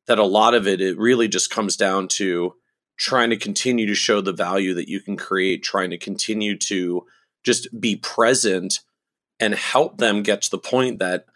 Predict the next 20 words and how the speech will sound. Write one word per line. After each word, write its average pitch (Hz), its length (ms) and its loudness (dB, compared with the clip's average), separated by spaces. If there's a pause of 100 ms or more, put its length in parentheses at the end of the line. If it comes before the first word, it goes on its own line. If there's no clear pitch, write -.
(320)
they 123 260 4
need 123 320 2
you 92 460 0
and 98 480 -2
you 110 220 0
know 120 180 6
they 107 160 2
need 92 260 -4
you 87 200 -2
and 98 100 2
they 139 100 8
know 147 180 4
they 92 180 0
need 95 300 -6
you. 85 380 -6 (160)
And 101 140 2
everybody 156 340 4
knows 139 260 6
this, 90 260 0
but 107 280 2